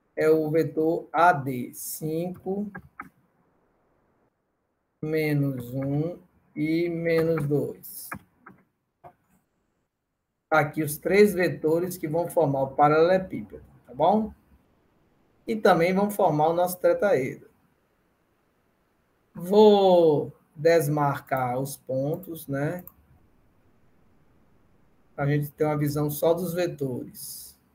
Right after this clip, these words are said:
Esses vetores aqui a gente já sabe. Vamos desmarcar também os eixos. Botão direito. Vamos colocar direito pra gente ter uma referência, né?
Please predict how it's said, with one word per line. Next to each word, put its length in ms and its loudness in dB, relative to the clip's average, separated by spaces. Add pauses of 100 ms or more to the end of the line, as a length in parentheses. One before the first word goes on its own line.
(1080)
Esses 400 4
vetores 640 0
aqui 400 0
a 60 0
gente 240 -6
já 220 2
sabe. 760 0 (2250)
Vamos 240 -2
desmarcar 680 0
também 320 0
os 200 -4
eixos. 1040 -8 (280)
Botão 280 -4
direito. 540 -6 (2000)
Vamos 140 -20
colocar 420 4
direito 360 0
pra 100 2
gente 180 -6
ter 100 0
uma 120 0
referência, 680 -2
né? 300 -4